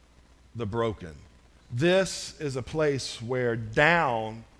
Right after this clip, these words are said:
is normal. Have you ever been in a circle of people where down is the norm? That's the five roofed colonnades. This is the place where they all gather together and they shop,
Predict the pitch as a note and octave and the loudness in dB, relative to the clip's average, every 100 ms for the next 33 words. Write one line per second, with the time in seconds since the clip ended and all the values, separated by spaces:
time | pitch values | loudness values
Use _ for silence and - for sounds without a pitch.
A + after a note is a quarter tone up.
0 | - - - - - - - - C3 A2+ | -20 -20 -20 -20 -20 -20 -20 -6 -4 -4
1 | B2+ A#2+ A2 D#2 D2 - - _ _ _ | -8 -8 -10 -14 -20 -20 -20 _ _ _
2 | - E3+ F3+ D3+ E3+ D#3 C#3 B2 - E3 | 4 4 4 2 0 0 -2 -4 -2 0
3 | D#3 D3+ D3 C#3 C#3 - - - _ - | 0 0 -4 -4 -6 -16 -20 -20 _ -10
4 | A#2+ A#2 - D3+ C#3 B2+ B2+ A#2 G#2+ C#3 | -6 -6 -2 -4 -2 -4 -2 -2 0 0
5 | C#3+ C#3+ D3+ D#3 - - B2+ B2+ A#2+ A2+ | 0 -2 -4 -8 -18 -12 -2 2 2 0
6 | G#2+ - - - - A#2 A2+ A#2 A#2 C3+ | -6 -14 -20 -20 -8 -6 -2 -2 -2 -4
7 | - - - _ _ - _ _ _ - | -12 -20 -20 _ _ -20 _ _ _ -20
8 | - - - - C3 C#3 - C#3 - B2+ | -20 -20 -20 -2 0 0 -2 -8 -2 0
9 | A#2+ A2+ G#2+ A#2+ A2+ F#2+ - - - _ | 0 -2 -6 -8 -6 -8 -12 -20 -20 _
10 | _ - _ - D#3+ C#3 G#2 G2 G2+ C#3+ | _ -20 _ -2 -2 -2 -6 -8 -6 -6
11 | C#3 A#2 A#2+ D#3 D3 - C3+ C3+ B2 A2 | -6 -10 -8 -4 -4 -4 -4 -2 0 0
12 | A#2+ B2 A#2 A2+ G2+ - - C3 C#3+ D#3 | 0 0 -2 -6 -8 -18 -12 0 4 4
13 | C3+ A#2+ A2+ - D3+ B2+ - | 2 -2 -4 -4 0 0 -2